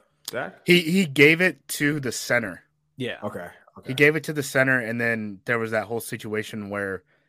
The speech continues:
Speaker 2: you know, the ref is trying to run between the center and the guard. They're already set, and then he gets the ball, he bobbles it. I mean, that stuff happens. That's what
Speaker 3: Yeah.
Speaker 2: people always talk about.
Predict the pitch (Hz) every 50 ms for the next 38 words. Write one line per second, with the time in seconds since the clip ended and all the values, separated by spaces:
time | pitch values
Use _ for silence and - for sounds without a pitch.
0 | _ _ _ _ _ 113 113 113 104 95 104 107 101 104 110 110 - - 113 -
1 | - - 117 104 101 95 92 104 104 104 98 104 104 - - 113 104 98 - -
2 | - 117 104 101 98 98 95 90 - - 107 107 107 104 98 101 101 101 101 98
3 | 98 95 95 - - - 123 113 107 101 92 101 104 104 101 98 95 - - _
4 | - - - _ _ _ _ - 170 160 151 160 151 - - 139 131 135 131 123
5 | 120 120 139 139 117 135 127 127 123 123 123 120 117 127 117 113 110 123 147 151
6 | 156 170 196 - - - 196 165 - 151 160 214 208 - 120 110 123 143 160 -
7 | 233 214 - 135 196 170 - 160 156 151 143 131 139 - 143 135 131 139 120 123
8 | 123 117 107 -